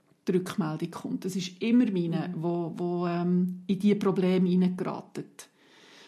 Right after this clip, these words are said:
Speaker 1: Das heisst nicht, dass du alles falsch hast gemacht, aber okay, vielleicht lohnt es sich, herzuschauen.
Speaker 2: Mhm.
Speaker 1: Und dann mal
Speaker 2: Und das Spektrum,
Speaker 1: um
Speaker 2: weißt du, was du jetzt
Speaker 1: Hilfe bitten.
Speaker 2: beschrieben hast, eben,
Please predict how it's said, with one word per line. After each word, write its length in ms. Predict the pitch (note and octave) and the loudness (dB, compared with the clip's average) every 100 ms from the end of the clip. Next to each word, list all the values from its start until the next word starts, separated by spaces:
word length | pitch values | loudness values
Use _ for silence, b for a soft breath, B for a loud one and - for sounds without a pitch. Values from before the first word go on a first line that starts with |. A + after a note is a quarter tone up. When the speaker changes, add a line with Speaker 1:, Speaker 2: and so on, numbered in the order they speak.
| B | B
Speaker 1:
Das 140 | - G3+ | -6 -2
heisst 200 | F#3+ G#3+ | 2 2
nicht, 180 | G#3+ | 2
dass 120 | G#3 - | 0 -2
du 160 | F#3+ | 0
alles 200 | F#3 F3+ | 0 0
falsch 320 | - G#3 G#3+ | 0 0 0
hast 160 | B3+ - | -2 2
gemacht, 500 | A3+ A3 F#3 - - | 4 4 2 -2 -2
aber 240 | F#3 F#3 A#3 - - | 0 0 -2 -4 -8
okay, 500 | F#3 - - D3+ - _ | -6 -8 -10 -10 -14 _
vielleicht 340 | G#3+ G3 F#3+ - | -2 -2 -2 -6
lohnt 280 | E3 - | -4 -4
es 80 | G3 | -6
sich, 120 | - F#3 | -8 -10
herzuschauen. 720 | F3+ G#3+ - - A3 - G#3 - - | -12 -12 -12 -12 -14 -14 -16 -18 -10
Speaker 2:
Mhm. 320 | F3+ D#3+ F3+ - | -6 -6 -8 -10
Speaker 1:
Und 140 | A3 F3 | -8 -6
dann 220 | D#3 F3 | -6 -4
mal 320 | E3+ E3 E3+ F3+ - _ _ B B B B B B B B B B - | -4 -4 -6 -10 -18 _ _ B B B B B B B B B B -6
Speaker 2:
Und 180 | F#3 | -4
das 100 | F#3 | -2
Spektrum, 480 | - - G#3 - G3+ | -4 0 -2 2 4
Speaker 1:
um 100 | F#3 | 6
Speaker 2:
weißt 140 | F#3 G#3 | 4 4
du, 20 | |
was 60 | |
du 60 | G3 | 2
jetzt 200 | F#3+ - | 2 0
Speaker 1:
Hilfe 160 | F#3 E3+ | 0 0
bitten. 120 | F#3+ | 0
Speaker 2:
beschrieben 200 | G3 F3 | 0 0
hast, 120 | D#3 | -2
eben, 240 | F3+ F3 | 0 -2